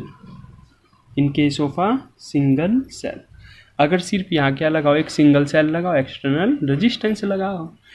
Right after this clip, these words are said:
सिंगल सेल के केस में एन की value कितनी आ जाएगी, एन क्या बताया था हमने, Total number।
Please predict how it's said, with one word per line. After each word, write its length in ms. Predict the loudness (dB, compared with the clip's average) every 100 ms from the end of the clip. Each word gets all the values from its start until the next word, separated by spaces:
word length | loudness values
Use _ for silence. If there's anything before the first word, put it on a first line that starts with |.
| -20 -6
सिंगल 320 | 2 4 4
सेल 200 | 4 2
के 120 | 4
केस 200 | 2 2
में 120 | 0 0
एन 240 | 2 2
की 120 | 2
value 240 | 0 0 0
कितनी 260 | 0 0
आ 60 | 0
जाएगी, 540 | 2 2 2 -2 -4 0
एन 180 | 0
क्या 200 | 2 0
बताया 340 | 0 0 0 0
था 120 | 0
हमने, 200 | 0 0
Total 280 | 0 0 2
number। 380 | 2 2 2